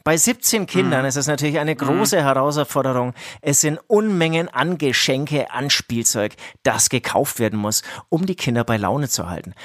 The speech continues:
Speaker 1: Vor allem
Speaker 2: Vor allem
Speaker 1: eben
Speaker 2: in Zeiten,
Speaker 1: Wollte
Speaker 2: in
Speaker 1: ich grad
Speaker 2: Zeiten, in
Speaker 1: sagen.
Speaker 2: denen du als Musiker kein Geld verdienst.
Speaker 1: Ach so,
Speaker 2: Außer
Speaker 1: das
Speaker 2: am
Speaker 1: meinst du?
Speaker 2: Straßenstrich.
Speaker 1: Nein, nein, du, ich hab meine, ich hab hier Geschäfte am Laufen, das glaubst, nee, du weißt ja eigentlich davon, hier.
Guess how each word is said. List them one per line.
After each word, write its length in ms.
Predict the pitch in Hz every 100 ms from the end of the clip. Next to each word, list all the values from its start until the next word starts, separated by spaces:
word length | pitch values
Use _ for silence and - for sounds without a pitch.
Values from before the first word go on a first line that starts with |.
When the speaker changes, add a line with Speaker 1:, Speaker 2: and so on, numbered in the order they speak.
| -
Speaker 1:
Vor 260 | - 139 101
allem 200 | 120 139
Speaker 2:
Vor 100 | 139
allem 140 | 170
Speaker 1:
eben 100 | 185
Speaker 2:
in 20 | 170
Zeiten, 580 | 170 190 185 180 240 240 - _
Speaker 1:
Wollte 100 | 156
Speaker 2:
in 60 | 151
Speaker 1:
ich 60 |
grad 180 | 156 151
Speaker 2:
Zeiten, 60 | 143
in 60 |
Speaker 1:
sagen. 40 | 135
Speaker 2:
denen 200 | 156 151
du 100 | 135
als 160 | 185 151
Musiker 400 | 156 180 202 180
kein 160 | 165 131
Geld 180 | 196
verdienst. 480 | 214 226 147 107 - _ _ _ _ _
Speaker 1:
Ach 80 | -
so, 60 | 147
Speaker 2:
Außer 80 | 139
Speaker 1:
das 60 | 147
Speaker 2:
am 40 |
Speaker 1:
meinst 140 | 208 160
du? 40 | 147
Speaker 2:
Straßenstrich. 360 | 196 202 185
Speaker 1:
Nein, 300 | 165 156 147
nein, 380 | 139 135 131 123
du, 140 | 147
ich 220 | 156 139 151
hab 100 | 120
meine, 300 | 120 117 120
ich 100 | 156
hab 80 |
hier 140 | 139 120
Geschäfte 380 | 113 135 - 131
am 100 | 117
Laufen, 300 | 113 113 107
das 240 | 131 113
glaubst, 340 | - 104 - 127
nee, 140 | 127
du 100 | 117
weißt 220 | 95 107
ja 100 | 117
eigentlich 180 | 95 92
davon, 340 | 87 - 92 82
hier. 280 | - 87